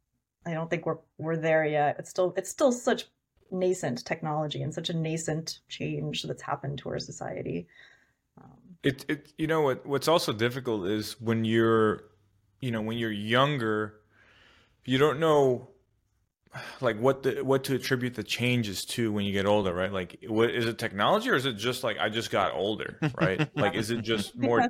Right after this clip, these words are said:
Speaker 2: difficult
Speaker 1: Why
Speaker 2: to,
Speaker 1: did I
Speaker 2: like,
Speaker 1: leave the
Speaker 2: socialize?
Speaker 1: house?
Speaker 2: Yeah.
Speaker 1: My
Speaker 2: Yeah.
Speaker 1: smartphone, or is it just 'cause I'm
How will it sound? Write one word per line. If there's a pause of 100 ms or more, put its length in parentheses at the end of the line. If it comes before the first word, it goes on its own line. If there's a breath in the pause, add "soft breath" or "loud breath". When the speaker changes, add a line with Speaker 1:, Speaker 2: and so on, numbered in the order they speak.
Speaker 2:
difficult
Speaker 1:
Why
Speaker 2:
to,
Speaker 1:
did
I
Speaker 2:
like,
Speaker 1:
leave
the
Speaker 2:
socialize?
Speaker 1:
house?
Speaker 2:
Yeah.
Speaker 1:
My (120)
Speaker 2:
Yeah.
Speaker 1:
smartphone,
or
is
it
just
'cause
I'm